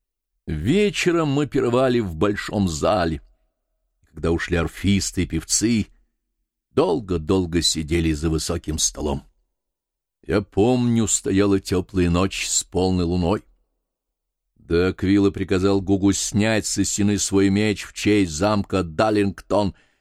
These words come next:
и Гуг с удовольствием исполнил его приказание. Вероятно, на эфесе была пыль, потому что я видел, как Гуг сдувал её. Мы с ней сидели в сторонке.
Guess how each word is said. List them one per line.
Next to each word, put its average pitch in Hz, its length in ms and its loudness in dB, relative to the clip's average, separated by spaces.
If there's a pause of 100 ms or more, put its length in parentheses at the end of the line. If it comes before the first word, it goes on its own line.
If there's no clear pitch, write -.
(140)
и 92 180 2
Гуг 95 280 0
с - 120 -8
удовольствием 90 640 2 (200)
исполнил 92 760 0
его 85 200 0
приказание. 78 520 -8 (760)
Вероятно, 156 1000 0
на 95 280 0
эфесе 113 480 -2
была 95 240 2
пыль, 131 580 -2 (680)
потому 82 240 -4
что - 220 -8
я 78 100 0
видел, 92 240 2
как 90 260 -4
Гуг 92 220 0
сдувал 82 600 0
её. 76 200 -2 (1160)
Мы 95 540 2
с - 160 -8
ней 98 500 2
сидели 92 720 0
в - 120 -10
сторонке. 95 640 -2